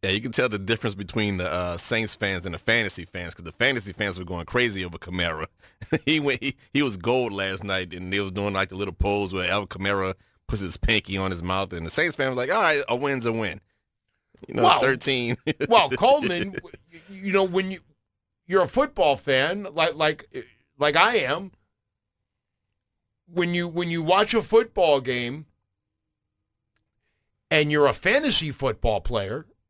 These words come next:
Speaker 2: and, and, and you have a fantasy player or two or three in that game, you watch the game completely different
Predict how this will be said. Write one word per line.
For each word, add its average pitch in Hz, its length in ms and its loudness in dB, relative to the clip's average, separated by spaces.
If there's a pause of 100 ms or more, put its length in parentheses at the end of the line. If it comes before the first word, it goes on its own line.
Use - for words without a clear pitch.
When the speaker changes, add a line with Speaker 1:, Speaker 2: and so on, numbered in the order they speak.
(560)
Speaker 2:
and, 139 220 -2
and, 135 300 -2
and 131 220 -2
you 143 140 4
have 143 160 4
a 123 80 -2
fantasy 156 500 -2
player 113 460 2
or 117 220 0
two 123 260 -4
or 117 240 2
three 113 420 -4
in 110 140 2
that 101 200 -2
game, 107 320 -2 (600)
you 147 240 0
watch 190 480 2
the 202 100 -4
game 160 640 2
completely 208 800 -4
different 156 460 0